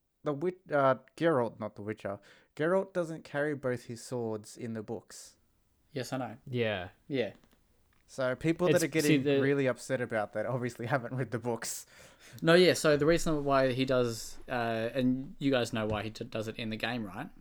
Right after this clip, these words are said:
Speaker 3: Hmm.
Speaker 2: Yeah, so in, in the games, uh, he carries the two swords. It was more of a, um,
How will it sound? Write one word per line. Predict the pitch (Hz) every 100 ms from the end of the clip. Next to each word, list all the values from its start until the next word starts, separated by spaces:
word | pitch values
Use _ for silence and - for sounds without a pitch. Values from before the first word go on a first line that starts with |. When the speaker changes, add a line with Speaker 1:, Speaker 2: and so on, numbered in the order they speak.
| - - - - _ - - _ - -
Speaker 3:
Hmm. | 156 120 92 _ _ _ _ _ - _ _ _ _ _ _ _ _ _ _ _
Speaker 2:
Yeah, | 156 143 -
so | - 127 120
in, | 143 165
in | 165 151
the | 131
games, | 135 127 107 113 -
uh, | 151 120 113 113
he | 120 120 127 -
carries | 135 123 117
the |
two | 120 117
swords. | 104 113 110
It | 131
was | 120 107 117
more | 117 110
of | 107
a, | 104 104 104 104 - _ _
um, | 139 110 107 113